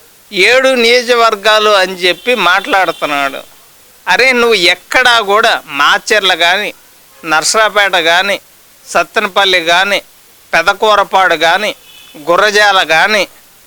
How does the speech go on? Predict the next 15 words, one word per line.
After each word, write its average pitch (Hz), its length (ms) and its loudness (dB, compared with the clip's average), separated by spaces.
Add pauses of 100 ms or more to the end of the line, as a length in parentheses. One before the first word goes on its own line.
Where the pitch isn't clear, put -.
(200)
ఎక్కడా 233 720 0
కూడా 202 460 0
వైఎస్ఆర్ 214 580 0
కాంగ్రెస్ 185 540 -2
పార్టీ 180 280 -2
గెలవదు. 156 580 -2 (460)
ఇక 175 140 -2
నువ్వంటావా 208 840 0
అక్కడ 196 380 0
గెలిచేది 190 600 -4
కన్నా 185 400 0
లక్ష్మీనారాయణ, 170 880 0 (520)
ఎగిరేది 208 560 -2
టీడీపీ 165 480 -6 (100)
జెండా. 143 300 -6